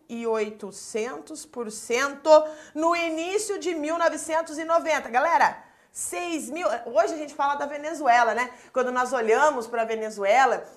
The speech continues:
falou assim, "Nossa, eles estão vivendo uma inflação louca, eles não conseguem controlar o dinheiro." Gente, o Brasil, tá? Entre mil novecentos e sessenta e cinco até mil novecentos e oitenta e cinco, oitenta e cinco, eu não tô falando nem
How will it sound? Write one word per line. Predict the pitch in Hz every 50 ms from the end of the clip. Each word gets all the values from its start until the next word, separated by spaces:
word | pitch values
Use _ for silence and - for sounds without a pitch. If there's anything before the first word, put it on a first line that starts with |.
| _
falou | - - 247
assim, | 233 254 262
"Nossa, | 240 233 233 254 269 294 320 320 311 311 302 311 - - - 247 214 175 - - - - - - _
eles | - 247 262
estão | 220 - 339 330
vivendo | 262 311 277 240 311 311 311
uma | 302 302 311
inflação | 311 302 311 311 277 - - - - - - 302 302 294 277
louca, | 269 285 294 330 330 339 330 320 311 302 311 - 294 262
eles | 262 262 269
não | 320 330
conseguem | - 302 302 - - 330 320 311 320
controlar | - 302 294 294 294 294 294 302 311 302
o | 269
dinheiro." | 226 247 269 269 269 277 294 311 320 330 330 330 311 302 269 226 - - - - _ -
Gente, | 294 294 294 294
o | 277
Brasil, | 247 302 320 320 311 226 - - 226 226 202 170 - - - - _
tá? | _ - 190 226 254 240 - - - _ _ _
Entre | 233 233 240 233 240 247
mil | 240 254 302
novecentos | 320 311 294 294 - - 277 277 - 269 226
e | 277 262
sessenta | - - 247 233 - - 254 262 277 269 302
e | 302 294
cinco | 294 - - - 226 196 190 190 - - 180 - - _ _ _ _ - - - -
até | 214 220 220 - 269 277
mil | 294 320
novecentos | 320 311 311 311 - 277 262 247 247 233 220
e | 233
oitenta | 214 202 - 254 262 311 294 247
e | 196 -
cinco, | - - 226 208 190 - -
oitenta | 170 175 - 277 339 466
e | 466
cinco, | - - 226 - -
eu | 196
não | 196 -
tô | 214
falando | - - 208 208 208 208 202
nem | 208 226 269 349